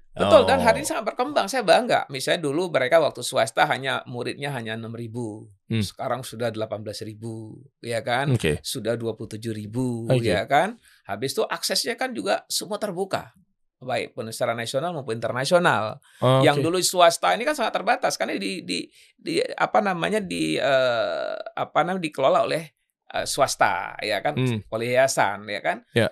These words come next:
Speaker 1: Begitu dikelola oleh pemerintah, ini kan sudah jadi aset pemerintah, aset negara, ya
Speaker 2: Hmm.
Speaker 1: kan?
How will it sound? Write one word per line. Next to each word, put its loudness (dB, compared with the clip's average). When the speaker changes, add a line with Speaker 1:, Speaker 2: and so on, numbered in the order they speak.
Speaker 1:
Begitu -8
dikelola 6
oleh 6
pemerintah, 2
ini 0
kan -4
sudah -8
jadi -4
aset -4
pemerintah, -4
aset -2
negara, 2
ya 0
Speaker 2:
Hmm. 0
Speaker 1:
kan? 0